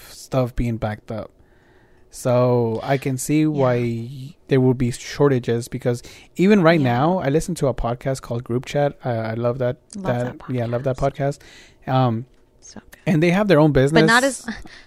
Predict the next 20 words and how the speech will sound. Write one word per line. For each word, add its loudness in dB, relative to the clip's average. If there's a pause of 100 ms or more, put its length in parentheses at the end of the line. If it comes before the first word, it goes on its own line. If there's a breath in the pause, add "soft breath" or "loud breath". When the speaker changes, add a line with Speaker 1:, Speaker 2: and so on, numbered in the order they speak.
Speaker 1:
Yeah. 2
Speaker 2:
but -2
not -4
more -2
than -4
I -6
love -8
our -4
podcast. -12
And -8
Speaker 1:
Yeah, 4
Speaker 2:
that's -2
Speaker 1:
for -6
Speaker 2:
the -10
Speaker 1:
sure, -2
Speaker 2:
damn -2
Speaker 1:
for -12
sure, -8
for -12
Speaker 2:
fact. -12